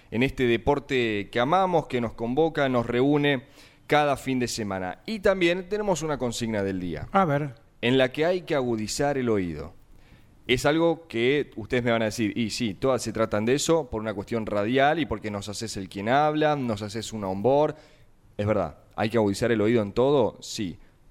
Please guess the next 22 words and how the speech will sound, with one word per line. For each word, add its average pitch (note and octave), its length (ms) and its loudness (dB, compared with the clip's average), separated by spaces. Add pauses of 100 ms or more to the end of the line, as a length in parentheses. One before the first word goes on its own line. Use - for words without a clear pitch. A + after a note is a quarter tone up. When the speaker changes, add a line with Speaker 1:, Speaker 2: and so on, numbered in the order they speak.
(100)
Speaker 1:
Pero A2+ 220 4
acá, F3+ 520 -2
en A2+ 280 -2
esta F3+ 580 0
consigna A#2+ 720 -2
en G2 140 -6
particular, G2+ 880 -2 (320)
hay C3+ 160 -12
que - 120 -4
hacerlo - 360 -6
un D2+ 120 -8
poquito - 540 -10
más. - 380 -12
Speaker 2:
Bueno, D3 380 0
bueno. A2+ 240 -8 (240)
Speaker 1:
Porque A#2+ 640 -2
se C#3 220 -4
trata D#3+ 300 2
de E3+ 320 0
contar, A2 600 -2 (140)
contar C3 560 0
segundos. G#2 960 -2